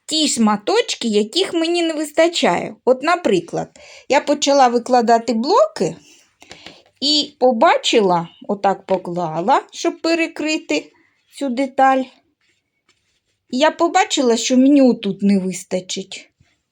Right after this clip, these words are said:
Я взяла ще один клаптик.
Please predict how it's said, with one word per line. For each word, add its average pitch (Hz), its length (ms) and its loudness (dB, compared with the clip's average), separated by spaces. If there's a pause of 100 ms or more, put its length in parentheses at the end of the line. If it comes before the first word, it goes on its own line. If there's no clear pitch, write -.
Я 196 260 0
взяла 190 580 0 (1400)
ще 254 540 0
один 190 640 2 (840)
клаптик. 190 920 -2